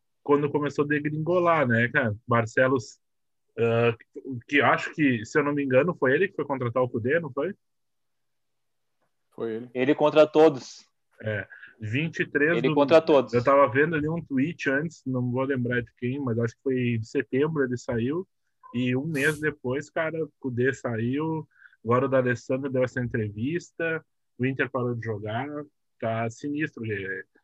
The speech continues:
Speaker 1: é implosão
Speaker 3: Cara,
Speaker 1: mesmo, que se
Speaker 3: o
Speaker 1: chama, né?
Speaker 3: É isso aí, o que, o que eu vejo assim, pra mim, não sei se o Pedro vê da mesma forma, né? São dois colorados de pensamentos diferentes, né? Ah, o Barcelos, pra mim, quando ele saiu, ele era o gestor do Inter,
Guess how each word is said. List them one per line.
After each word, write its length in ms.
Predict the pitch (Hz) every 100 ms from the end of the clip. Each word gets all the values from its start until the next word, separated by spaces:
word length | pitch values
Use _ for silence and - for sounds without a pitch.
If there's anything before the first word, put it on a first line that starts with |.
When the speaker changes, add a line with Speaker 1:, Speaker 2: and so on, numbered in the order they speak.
| _
Speaker 1:
é 120 | - 117
implosão 500 | 147 160 160 135 110
Speaker 3:
Cara, 680 | 175 185 151 123 123 123
Speaker 1:
mesmo, 40 | 127
que 60 |
se 60 | 131
Speaker 3:
o 40 |
Speaker 1:
chama, 240 | 127 127 131
né? 100 | 120 - _ _ _ _ _ _ _ _ _ _ _ _ -
Speaker 3:
É 160 | 120
isso 160 | 123 175
aí, 240 | 147 120
o 160 | 110 113
que, 160 | -
o 100 | 135 135
que 100 | 156
eu 100 | 175
vejo 320 | 147 156 185
assim, 380 | 170 - 156 180
pra 160 | 139
mim, 180 | 123 143
não 120 | 156
sei 160 | 127 131
se 100 | -
o 60 | 127
Pedro 260 | 127 131 135
vê 140 | 120
da 80 | 120
mesma 340 | 113 113 131 117
forma, 400 | - 113 139 135
né? 220 | 113 117
São 240 | - 113
dois 180 | 113 139
colorados 460 | - 131 123 131 123
de 80 |
pensamentos 600 | 127 127 123 120 123 143
diferentes, 600 | - - 135 117 160 208
né? 200 | 123 117 135 _ _ _ _ _ _ _ -
Ah, 320 | 123 131 131
o 100 | 131
Barcelos, 580 | 135 139 - 147 160 -
pra 160 | 170
mim, 140 | 156 170
quando 160 | 175
ele 120 | 160
saiu, 440 | 160 - 160 160 180
ele 100 | 170
era 140 | 165
o 60 | 170
gestor 580 | 165 165 - 165 196 196
do 140 | 151
Inter, 360 | 139 143 110